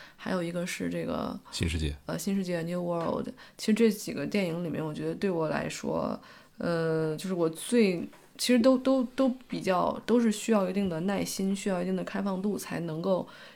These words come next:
Speaker 1: 去，去看的这个电影。就每部都是仨小时，而每部都基本上没有什么剧情，都是非常的，就是需要你，需要你打开自己的这种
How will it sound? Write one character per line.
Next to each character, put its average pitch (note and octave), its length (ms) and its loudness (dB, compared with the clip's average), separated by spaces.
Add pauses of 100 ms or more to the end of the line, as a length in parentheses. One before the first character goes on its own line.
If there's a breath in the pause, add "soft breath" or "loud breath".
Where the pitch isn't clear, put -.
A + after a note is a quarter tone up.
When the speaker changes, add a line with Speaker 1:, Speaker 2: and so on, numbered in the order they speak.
(120 loud breath)
Speaker 1:
去， - 280 -2
去 D3+ 200 -4
看 F3 240 -4
的 C#3 80 -2
这 - 80 -4
个 - 100 -6
电 - 180 -2
影。 - 80 -8 (300)
就 F3 120 -6
每 D#3+ 160 -2
部 F#3+ 120 -2
都 F#3 120 -2
是 F3+ 60 -4
仨 F3 180 -4
小 D#3 120 -4
时， - 320 -6
而 F3+ 120 -2
每 F3 160 -2
部 G3 180 -2
都 E3+ 180 -4
基 F3 160 -4
本 F3+ 120 -2
上 D#3+ 100 -4
没 E3 80 -2
有 E3+ 80 0
什 D#3 80 0
么 D#3 100 0
剧 - 160 -6
情， - 240 -8 (720 loud breath)
都 E3 160 -2
是 D#3 480 0
非 - 220 -4
常 D3+ 200 -2
的， C3 560 2 (800 loud breath)
就 - 100 0
是 A#3 80 6
需 A3+ 160 4
要 A3+ 120 8
你， F3+ 280 0 (380)
需 - 100 -4
要 A3 120 6
你 F#3 120 2
打 F3 200 0
开 F#3+ 200 2
自 F#3 120 -4
己 E3+ 80 -2
的 D3 100 -2
这 D#3 100 0
种 C3 240 -4